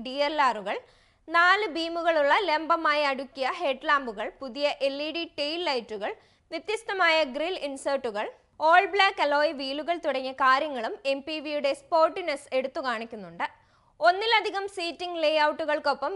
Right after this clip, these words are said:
ഇത് ലഭ്യമാകുമെന്നാണ് പ്രതീക്ഷിക്കുന്നത്. അതായത് സെവൻ, നയൻ, ലെവൽ സീറ്റർ സജ്ജീകരണം ഉൾപ്പെടെ കാർണിവലിൽ ഇനി ഉണ്ടാവുമെന്നത് സാരം. മുമ്പ് സെവൻ അല്ലെങ്കിൽ എയ്റ്റ് സീറ്റർ ഓപ്ഷനോടെയാണ് കിയ കാർണിവൽ വാഗ്ദാനം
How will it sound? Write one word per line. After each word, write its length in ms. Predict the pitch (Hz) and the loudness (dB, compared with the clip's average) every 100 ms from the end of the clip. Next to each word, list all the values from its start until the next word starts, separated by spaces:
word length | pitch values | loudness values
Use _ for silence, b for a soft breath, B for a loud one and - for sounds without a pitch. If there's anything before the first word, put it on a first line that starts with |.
| 302 | -4
ഇത് 80 | 294 277 | -2 -2
ലഭ്യമാകുമെന്നാണ് 880 | 247 330 311 277 285 294 277 220 202 | -2 -2 -2 -2 -4 -6 -4 -6 -6
പ്രതീക്ഷിക്കുന്നത്. 760 | 247 220 226 - 226 208 175 262 - b b b - 330 | -8 -8 -10 -12 -14 -14 -10 -8 -8 b b b -2 0
അതായത് 400 | 381 403 392 415 - | 4 4 2 -2 -2
സെവൻ, 320 | 381 320 381 415 302 294 | 2 2 0 -6 -2 2
നയൻ, 280 | 285 294 349 285 | 2 2 -4 0
ലെവൽ 300 | 277 302 392 440 | 2 2 2 -2
സീറ്റർ 300 | 370 320 320 320 | -4 -4 -6 -6
സജ്ജീകരണം 580 | 285 247 285 285 294 269 | -8 -6 -2 -2 -2 -4
ഉൾപ്പെടെ 340 | 247 262 220 359 302 | -4 -4 -4 -2 6
കാർണിവലിൽ 580 | 269 262 277 277 277 277 285 | 6 6 0 -4 -4 -6 -8
ഇനി 140 | 269 269 | -6 -6
ഉണ്ടാവുമെന്നത് 680 | 254 269 285 302 254 220 - - | 0 2 2 0 -4 -8 -12 -10
സാരം. 380 | 247 190 165 247 - _ _ 370 | -4 -4 -4 -8 -10 _ _ -8
മുമ്പ് 220 | 392 480 494 | -2 0 4
സെവൻ 260 | 440 370 392 403 | 6 6 6 2
അല്ലെങ്കിൽ 300 | 359 339 403 - 311 | 2 0 -4 -2 -2
എയ്റ്റ് 260 | 392 415 415 | -2 -4 -6
സീറ്റർ 280 | 381 349 320 | -4 0 0
ഓപ്ഷനോടെയാണ് 760 | 285 - 311 302 302 294 247 277 - | 0 -2 -4 -2 2 0 0 -2 -4
കിയ 260 | 320 311 320 320 | 2 4 4 4
കാർണിവൽ 440 | 294 294 277 262 254 | 2 0 -4 -2 0
വാഗ്ദാനം 460 | 254 - 294 294 | -2 -2 -2 -4